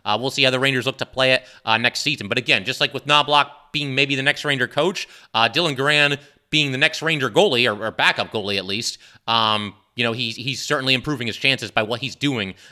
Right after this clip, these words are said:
uh, so far in the playoffs here. As far as other, you know, top performers for the Rangers here in, uh, the Wolfpack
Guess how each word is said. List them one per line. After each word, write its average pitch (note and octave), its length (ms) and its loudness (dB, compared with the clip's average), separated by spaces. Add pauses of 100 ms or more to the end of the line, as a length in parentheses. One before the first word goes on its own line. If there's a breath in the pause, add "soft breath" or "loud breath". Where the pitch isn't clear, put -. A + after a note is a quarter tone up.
uh, G2+ 140 0
so A2 220 0
far A#2 200 4
in G2+ 60 2
the F#2+ 80 -6
playoffs F2+ 360 0
here. - 220 -10 (380 loud breath)
As A#2+ 80 -4
far E3+ 240 6
as D#3 140 4
other, D#3+ 200 4
you C#3 120 2
know, G#2+ 80 0
top E3 260 0
performers D3+ 400 -4
for - 140 -10
the G2+ 80 -4
Rangers D#3 440 0
here D3 300 0 (320 loud breath)
in, C3+ 380 2 (280 soft breath)
uh, G#2 300 2
the F#2+ 80 -8
Wolfpack B2+ 520 0